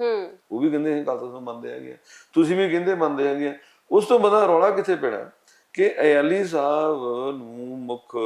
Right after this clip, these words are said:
Speaker 2: ਪ੍ਰਧਾਨ ਬਣਾਉਣ ਦੀ ਕੋਸ਼ਿਸ਼ ਕੀਤੀ ਜਾ ਰਹੀ। ਤੇ ਜੇ ਅਯਾਲੀ ਸਾਹਿਬ ਨੂੰ ਮੁੱਖ ਪ੍ਰਧਾਨ ਬਣਾਉਂਦੇ ਆ, ਤੇ ਜਿਹੜੇ ਸੀਨੀਅਰ ਨੇਤਾ ਕਿੱਥੇ ਗਏ?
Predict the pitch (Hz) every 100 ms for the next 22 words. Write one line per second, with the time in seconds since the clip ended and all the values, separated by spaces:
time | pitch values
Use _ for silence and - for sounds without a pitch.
0 | 113 117 - _ - 127 139 110 110 110
1 | 113 107 104 104 107 98 104 107 110 _
2 | _ _ _ _ _ _ _ _ _ _
3 | _ _ - 156 151 170 160 147 156 180
4 | 165 151 151 151 139 143 147 117 104 117
5 | 139 117 127 127 131 139 160 135 127 120
6 | 117 120 123